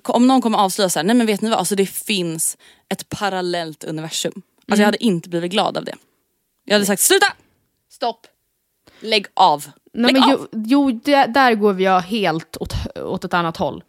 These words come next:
Speaker 2: Alltså jag tycker det känns jättespännande.
Speaker 1: Mm.
Speaker 2: Jag hoppas.
Speaker 1: Nej, men det är samma sak för mig som att det då skulle vara på riktigt att det typ fanns en Harry Potter-värld.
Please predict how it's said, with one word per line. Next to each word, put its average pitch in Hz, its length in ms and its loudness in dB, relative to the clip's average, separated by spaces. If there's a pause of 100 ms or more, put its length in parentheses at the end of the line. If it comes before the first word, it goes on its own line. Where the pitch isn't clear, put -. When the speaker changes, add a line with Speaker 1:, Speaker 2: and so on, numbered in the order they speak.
Speaker 2:
Alltså 208 180 -2
jag 240 140 4
tycker 202 180 2
det 185 60 2
känns 175 300 -8
jättespännande. 185 960 -6
Speaker 1:
Mm. - 140 -14
Speaker 2:
Jag 247 100 -4
hoppas. - 640 -8
Speaker 1:
Nej, 254 100 0
men 277 120 2
det 294 60 2
är 311 240 4
samma 277 320 2
sak 240 200 0
för - 200 -2
mig 196 160 0
som 202 140 -2
att 190 200 -2
det 185 140 0
då 175 160 4
skulle 175 300 -2
vara 170 100 0
på - 120 -8
riktigt - 680 -2
att 180 120 -2
det 156 80 -6
typ 151 200 -2
fanns 156 300 -2
en - 80 -8
Harry 147 180 -8
Potter-värld. - 540 -8